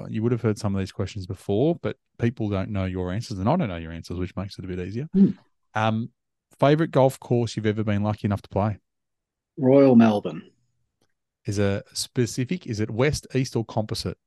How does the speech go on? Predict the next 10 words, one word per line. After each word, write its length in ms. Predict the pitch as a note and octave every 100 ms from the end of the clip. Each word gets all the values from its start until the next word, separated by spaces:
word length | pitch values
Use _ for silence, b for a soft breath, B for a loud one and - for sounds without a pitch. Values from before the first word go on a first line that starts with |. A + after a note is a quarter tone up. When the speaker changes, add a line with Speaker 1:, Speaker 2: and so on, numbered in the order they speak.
| _ _ _ _ _
Speaker 2:
It 120 | B2+
is 200 | B2 A#2
the 120 | A#2+
whole 440 | A2+ - C3 C#3 C3+
piece 340 | - A#2+ -
of 100 | G2
property. 640 | - A2 G#2 F2+ E2 - _
It 180 | A#2+ A2+
Speaker 1:
Yep. 260 | A2+ G#2+ G#2
Speaker 2:
is 300 | - -